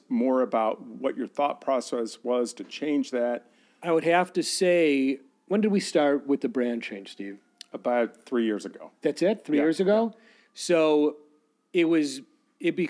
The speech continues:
Speaker 2: it was, to me, it was becoming nonsensical to call it Harvey L. Wallner Associates Limited. The name was so personal, when in fact, he was not around, and if you called from him,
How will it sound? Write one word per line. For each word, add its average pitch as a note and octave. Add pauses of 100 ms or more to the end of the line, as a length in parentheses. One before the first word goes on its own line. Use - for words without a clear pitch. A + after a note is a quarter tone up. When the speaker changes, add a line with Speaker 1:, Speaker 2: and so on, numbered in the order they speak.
Speaker 2:
it A3
was, F3+
to -
me, B3+
it -
was D#3+
becoming D#3
nonsensical E3
to -
call C3+
it A#2+
Harvey D#3+
L. C#3
Wallner C3+
Associates B2
Limited. C#3
The A#2+
name D3
was C3
so D#3+
personal, C3 (480)
when D#3
in D3
fact, F3+ (280)
he F3
was D3+
not D#3
around, E3
and C3+
if C3+
you C3
called F3+
from D3+
him, E3